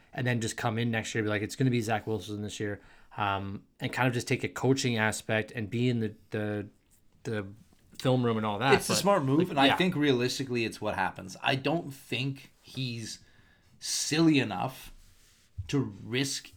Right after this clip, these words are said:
Speaker 2: injuring himself to end his career when he's actually not healthy just to be the first guy to come back early.
Speaker 1: Yeah.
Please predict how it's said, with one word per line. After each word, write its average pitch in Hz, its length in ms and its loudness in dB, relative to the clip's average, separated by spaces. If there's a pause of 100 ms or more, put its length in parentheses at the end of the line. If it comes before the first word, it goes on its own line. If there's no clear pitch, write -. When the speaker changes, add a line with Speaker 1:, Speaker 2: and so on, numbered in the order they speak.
(100)
Speaker 2:
injuring 139 540 0
himself 135 680 0 (120)
to - 180 -8
end 117 220 -6
his 123 200 0
career 120 680 -4 (340)
when 127 300 0
he's 120 180 0
actually 123 320 2
not 117 300 0
healthy 151 560 -2 (880)
just 123 440 -2
to 143 40 0
be 120 140 -2
the 110 80 -6
first - 380 -4
guy 113 120 2
to 110 80 -2
come 107 260 -8
back 98 320 -6
early. 98 380 -10
Speaker 1:
Yeah. 95 240 0